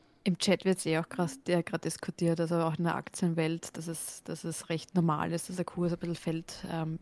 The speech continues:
bei solchen Kau-, Käufen beim, bei der kaufenden Firma, beim kaufenden Konzern. Ähm, ja, also das sind ja so die, die Microsoft Activision,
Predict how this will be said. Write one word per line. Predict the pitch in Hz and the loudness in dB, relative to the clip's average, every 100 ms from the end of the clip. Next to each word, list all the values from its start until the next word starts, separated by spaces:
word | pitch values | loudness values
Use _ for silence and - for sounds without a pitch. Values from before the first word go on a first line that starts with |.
| - | -6
bei | |
solchen | 165 165 165 | -4 -2 -2
Kau-, | - 170 165 | -2 -4 -4
Käufen | - 160 156 - 165 | -2 -2 0 -2 -2
beim, | - 160 160 - - - _ _ | 2 2 0 -4 -14 -20 _ _
bei | 165 | -4
der | 160 | -4
kaufenden | - 165 - - 175 | -2 -6 -8 -6 -6
Firma, | - 170 160 | 0 0 0
beim | 170 | -2
kaufenden | 160 170 175 170 | -4 -6 -6 -6
Konzern. | 180 165 - 165 165 - - - - _ _ _ _ _ _ 175 | -2 -4 -2 -2 -2 -8 -20 -20 -20 _ _ _ _ _ _ 8
Ähm, | 180 175 170 165 165 - - - - - | 10 10 6 2 -2 -12 -20 -20 -20 -2
ja, | 170 180 254 - 175 175 - - | 6 8 8 6 4 4 -2 -4
also | - 170 | 2 2
das | 170 175 | 2 0
sind | 196 | 2
ja | 190 | 2
so | - 196 | 4 2
die, | 180 180 | 4 2
die | 170 | 2
Microsoft | 170 160 - 196 180 185 180 | 2 2 2 -2 0 0 0
Activision, | - - 165 180 202 | -4 -2 0 2 2